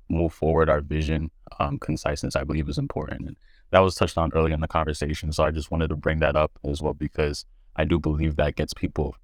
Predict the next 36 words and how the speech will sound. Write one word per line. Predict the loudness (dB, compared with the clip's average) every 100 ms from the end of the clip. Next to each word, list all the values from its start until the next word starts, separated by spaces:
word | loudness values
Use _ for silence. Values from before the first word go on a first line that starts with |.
| -20
further | -20 -4 0 2 4
along. | 2 0 -2 -2 0
Um, | -2 -4 -6 -10 -12
I | -8
think | -2
there's | 0
a | 2
lot | 2 2
of |
people | -2 -4
who | -2
are | -4
kinda, | -2 -2 0
like, | -2 0
middle | 0 2 2
of |
the | 0
pack | -2 -2 -2
because | -4 -4 -4 -6 -14 -20 -10 -4
they |
spend | -2 0 2
a |
lot | 2 2
of | -2
time | -2 -2 -2
just | -4 -6
kind | -4 -4
of | -4 -12 -20 -16 -2
doing | 2 4
a |
lot | 6 4
of | 2
things. | -2 -6 -4
I |
mean, | -2 -2
like, | -4